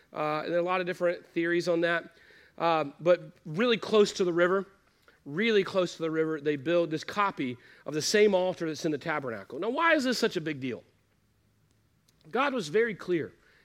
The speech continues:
in his instructions, very clear. How to build the tabernacle, what the tabernacle is to look like. There's an altar to be in the tabernacle.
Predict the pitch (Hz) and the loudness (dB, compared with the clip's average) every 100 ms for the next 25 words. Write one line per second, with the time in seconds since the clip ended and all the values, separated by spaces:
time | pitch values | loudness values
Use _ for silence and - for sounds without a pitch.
0 | _ 156 160 160 - 170 135 - 104 - | _ -4 -4 -4 -6 -6 -6 -12 -20 -20
1 | - _ _ 127 208 214 151 - 101 - | -20 _ _ 0 6 6 4 -4 -10 -12
2 | _ _ _ _ _ - 175 220 202 202 | _ _ _ _ _ -2 2 2 2 -2
3 | 175 196 180 170 165 156 147 180 190 202 | -2 -2 -2 -2 -4 -4 -4 -4 -2 -2
4 | 185 170 160 156 156 160 - 160 160 156 | -2 -2 -4 -6 -6 -8 -4 -4 -2 -4
5 | 131 127 196 214 208 180 170 175 160 180 | -6 -4 -4 -2 -4 -4 -2 -2 -2 -2
6 | 160 160 156 160 | -2 -4 -6 -6